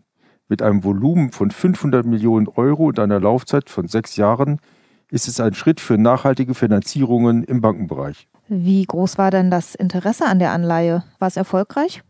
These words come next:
Speaker 1: Ja, sehr erfolgreich. Die Nachfrage war überwältigend. Die Banken, die für den Verkauf der Anleihe zuständig waren, bekamen Bestellungen in Höhe von eins Komma zwei Milliarden Euro, also mehr als doppelt so viel wie ursprünglich geplant.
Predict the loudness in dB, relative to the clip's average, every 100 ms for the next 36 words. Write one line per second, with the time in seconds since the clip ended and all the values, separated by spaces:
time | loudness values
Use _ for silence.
0 | _ _ 0 4 4 4 2 -2 -2 -6
1 | 0 2 2 2 0 2 2 0 -2 0
2 | 4 4 4 -2 -10 -12 -20 _ _ -4
3 | -2 -2 0 0 0 -4 _ _ -10 -6
4 | -2 0 0 -2 -2 0 0 -2 -2 0
5 | 2 0 -2 -4 -2 -2 0 0 0 -4
6 | -2 -2 -2 -2 0 2 2 0 0 0
7 | 2 2 2 -4 0 0 0 -2 0 0
8 | 0 2 2 0 -2 -2 0 0 0 -2
9 | -4 -2 -4 -8 -14 -20 _ -4 0 2
10 | 2 2 0 -4 -2 -2 0 -2 -4 -2
11 | -2 -2 -2 0 0 -2 -6 -6 -10 -4
12 | -2 -2 -6 -16